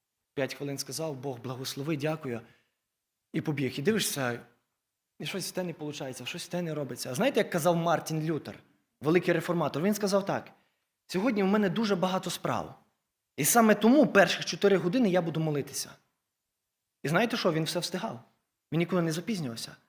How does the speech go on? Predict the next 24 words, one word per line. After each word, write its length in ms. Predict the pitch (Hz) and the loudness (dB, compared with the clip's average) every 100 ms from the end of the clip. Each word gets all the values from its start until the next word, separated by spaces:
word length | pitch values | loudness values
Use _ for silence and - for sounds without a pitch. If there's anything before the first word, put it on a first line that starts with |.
| _ _ _ _ _ _ _ _ _ _ _ _ _ _ _ _ _ _ _ _ - | _ _ _ _ _ _ _ _ _ _ _ _ _ _ _ _ _ _ _ _ -4
Наші 260 | 156 156 | -2 -2
справи 320 | 156 175 165 151 | -6 -4 -2 -2
не 120 | 151 | -2
є 180 | 151 139 | -2 -2
більші 360 | 151 151 - | -2 -2 -4
за 100 | 135 | -4
нашого 300 | 127 120 131 | -6 -6 -10
Бога. 300 | 123 113 123 _ _ _ _ _ - | -10 -12 -14 _ _ _ _ _ -4
Наші 260 | 180 180 160 | 0 0 -2
справи 380 | - 180 175 156 | 0 2 2 0
не 120 | 156 | 0
є 160 | 180 | -2
сьогодні 380 | 170 147 165 160 | -2 -4 -4 -4
більші 440 | 135 170 175 - 143 | -4 -2 0 0 -2
за 140 | 143 | -4
нашого 440 | 156 175 - 151 | -4 -6 -8 -10
Ісуса. 420 | 135 - 156 - - _ _ _ _ _ _ _ 165 | -10 -10 -12 -14 -18 _ _ _ _ _ _ _ -4
Як 140 | 202 | -2
сьогодні 540 | - 208 226 202 190 190 - | 0 2 2 4 2 0 -2
важко 280 | 214 233 214 | 0 2 4
нам 160 | 208 | 2
приділити 420 | 202 175 220 220 208 | 2 -2 -2 0 2
йому 180 | 208 | 2
годину. 440 | 175 180 208 156 | 0 0 0 -2